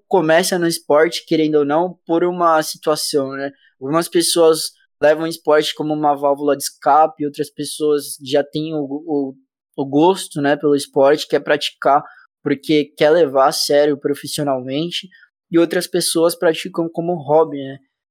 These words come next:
Totalmente diferente de, do que você é hoje em dia. E acho que isso também impacta muito no que a gente vai falar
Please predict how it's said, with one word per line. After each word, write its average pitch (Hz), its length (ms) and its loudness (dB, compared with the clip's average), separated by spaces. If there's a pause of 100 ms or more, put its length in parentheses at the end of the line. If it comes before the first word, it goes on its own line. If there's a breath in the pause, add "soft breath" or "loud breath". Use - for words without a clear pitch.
Totalmente 156 560 -2
diferente 151 640 -4
de, 147 100 -10 (300)
do 143 140 -4
que 151 100 -12
você 151 340 0
é 147 120 6
hoje 151 220 2
em 175 80 -2
dia. 135 280 -2 (560 soft breath)
E 139 160 0
acho 156 280 2
que 156 100 -8
isso 147 180 -6
também 156 440 -2
impacta 151 480 -2
muito 151 260 -6
no 156 100 -6
que - 120 -6
a 156 40 0
gente 156 240 -8
vai 156 160 2
falar 156 460 2